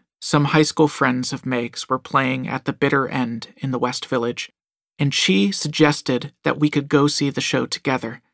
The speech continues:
and then she could stay the night so she wouldn't have to drive back to her parents' house in Jersey. She showed up at my door, all elaborate makeup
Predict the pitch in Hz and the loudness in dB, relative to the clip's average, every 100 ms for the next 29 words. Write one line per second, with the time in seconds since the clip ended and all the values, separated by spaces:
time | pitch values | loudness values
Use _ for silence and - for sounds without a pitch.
0 | _ - - 151 170 185 - 165 160 - | _ -18 0 4 6 4 2 -2 0 0
1 | 143 135 147 160 165 113 - _ _ - | 0 0 2 4 4 2 -6 _ _ -8
2 | - 139 143 135 135 135 - 139 135 - | -2 0 0 2 0 -2 -6 0 0 -2
3 | 123 139 131 127 - 120 - - 123 - | -4 2 2 2 0 -2 -2 -6 -6 -2
4 | 175 147 123 - 110 117 - 139 131 - | 0 2 0 -6 -6 -6 -8 -6 -6 -4
5 | 139 135 110 - _ _ _ _ _ _ | -2 -2 -6 -10 _ _ _ _ _ _
6 | - - 165 - 170 165 151 - 147 139 | -4 2 4 6 6 8 4 2 -2 0
7 | 135 131 139 135 135 135 - - 147 147 | -2 0 0 0 -2 -4 0 6 6 6
8 | - 139 131 139 147 143 135 131 127 131 | 0 -2 2 4 4 2 2 -2 0 -4
9 | - | -4